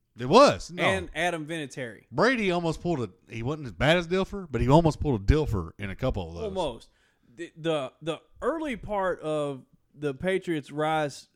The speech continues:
Speaker 2: or their dynasty that started back in oh, I'll say oh one was a mix. That was a full team effort.
Speaker 1: Yeah.
Speaker 2: But after that, the next couple championships was all defense.
Speaker 1: Yeah.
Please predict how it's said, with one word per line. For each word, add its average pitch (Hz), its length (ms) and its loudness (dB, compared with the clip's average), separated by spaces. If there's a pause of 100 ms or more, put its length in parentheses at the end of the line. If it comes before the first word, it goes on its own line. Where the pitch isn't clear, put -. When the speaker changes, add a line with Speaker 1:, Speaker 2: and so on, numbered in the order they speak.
(100)
Speaker 2:
or 139 200 -2
their 139 160 -4
dynasty 151 760 -8
that 131 200 -10
started 156 320 -6
back 143 200 -10
in 139 120 -8
oh, 139 420 -8 (400)
I'll 202 180 -4
say 202 260 -6
oh 170 160 -2
one 160 280 -6
was 135 160 -10
a 131 80 -10
mix. 131 380 -10
That 165 100 -8
was 165 120 -8
a 143 40 -14
full 151 260 -10
team 131 280 -8
effort. 107 320 -14
Speaker 1:
Yeah. 87 120 -12 (300)
Speaker 2:
But 143 180 -12
after 226 360 -2
that, 135 460 -4 (280)
the 143 140 -8
next 185 300 -6
couple 226 220 -6
championships 220 520 -10
was 123 260 -14
all 220 260 0
defense. 135 640 -8
Speaker 1:
Yeah. 92 140 -12